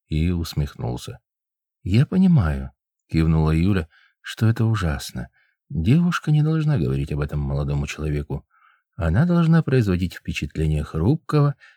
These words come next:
бесплотного существа, которое, как птичка, съедает за день лишь тонкий ломтик ананаса». «Птички не питаются ананасами», —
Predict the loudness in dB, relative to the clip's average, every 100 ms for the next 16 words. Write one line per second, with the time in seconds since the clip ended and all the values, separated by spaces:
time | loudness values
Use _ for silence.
0 | _ 0 0 0 0 0 0 -2 -4 -4
1 | -10 -8 -8 -4 -2 -2 -4 -2 0 0
2 | -2 -6 -6 -16 -10 -8 -8 -8 -12 -12
3 | _ _ _ _ -2 0 4 2 2 2
4 | 2 4 2 0 -4 -12 _ _ -2 2
5 | 4 2 0 -4 -6 -6 0 2 0 -2
6 | -4 -2 0 0 -4 -8 -16 -18 _ _
7 | _ _ _ _ _ -4 0 0 -2 -4
8 | -6 -6 _ 0 4 4 2 -2 0 0
9 | 0 0 0 2 0 -2 -4 -4 -4